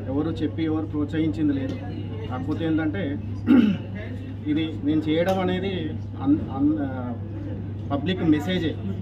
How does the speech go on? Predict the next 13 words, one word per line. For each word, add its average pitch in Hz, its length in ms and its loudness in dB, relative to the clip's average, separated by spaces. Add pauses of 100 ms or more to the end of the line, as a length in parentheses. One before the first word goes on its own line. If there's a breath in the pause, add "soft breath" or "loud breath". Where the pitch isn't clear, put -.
(180)
అందరు 156 200 4
ఫిట్‌గా 165 400 0
ఉండాలని. 156 440 2 (840)
అంటే 143 420 -2 (200)
ఏజ్కు, 165 540 2 (260)
ఎక్సర్సైజ్కు, 165 640 -2 (260)
వాకింగ్ 147 420 0 (420)
ఏది 160 200 2
సంబంధం 151 520 2 (160)
లేకుండా 151 500 0 (500)
ప్రతిరోజు 165 460 0
మా 147 260 2 (440)
అందరూ 160 280 4